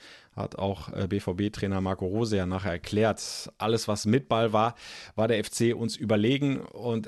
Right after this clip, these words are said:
der F C hatte ja auch in diesem Spiel genügend Tormöglichkeiten, allein Modest,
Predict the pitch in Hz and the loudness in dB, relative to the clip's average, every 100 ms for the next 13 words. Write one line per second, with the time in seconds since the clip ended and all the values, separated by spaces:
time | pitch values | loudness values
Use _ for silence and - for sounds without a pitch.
0 | - 123 127 107 113 135 110 135 - 123 | -10 -6 -4 -4 -2 0 2 0 2 2
1 | 104 104 110 107 110 104 - 117 107 110 | 2 0 0 0 0 -2 0 0 2 2
2 | 156 127 - 135 131 107 - - 104 104 | 2 0 2 2 4 2 -2 -2 0 0
3 | 104 104 110 107 101 139 - | 0 0 2 2 4 2 0